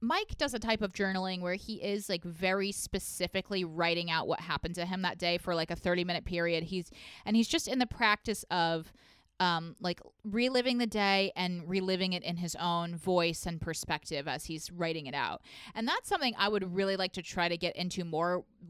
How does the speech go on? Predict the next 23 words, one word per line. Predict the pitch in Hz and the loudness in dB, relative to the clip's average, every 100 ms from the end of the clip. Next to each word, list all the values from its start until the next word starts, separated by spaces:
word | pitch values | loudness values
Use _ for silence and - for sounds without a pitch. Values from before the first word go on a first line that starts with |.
| 175 | -12
versus | 175 196 185 170 | -2 0 0 0
what | 190 | 0
I | 185 | 0
am | 175 | 0
doing | 180 170 | 0 0
now, | 175 202 190 | 4 4 4
which | 180 | 2
I've | 170 151 | 0 0
talked | 170 156 | -2 0
about | 165 147 | 0 0
on | - 156 | -2 -4
here | 170 | -6
before, | 156 147 160 | -8 -4 -2
where | 151 151 | 2 6
I | 160 170 170 | 6 4 2
really | 220 220 | 4 4
do | 208 - 196 | 0 0 0
just, | 185 180 - - - - - - | 0 -4 -6 -14 -20 -20 -20 -10
I | 190 180 | -4 -4
free | - - 320 311 | -6 -2 2 6
write | 302 302 302 - _ _ - | 6 6 4 -4 _ _ -2
and | 214 | 2
I, | 202 190 185 | 4 4 2